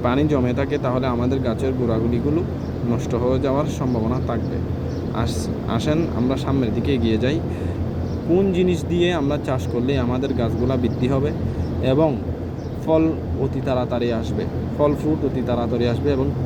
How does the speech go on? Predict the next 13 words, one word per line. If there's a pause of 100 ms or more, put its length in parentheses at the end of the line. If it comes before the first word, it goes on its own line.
ফলগুলো
সুস্বাদু
হবে
খেতে, (180)
খেতে (540)
এবং (640)
দেখে
সুন্দর
লাগবে। (420)
আসেন
আমরা
দেখাচ্ছি
আপনাদেরকে।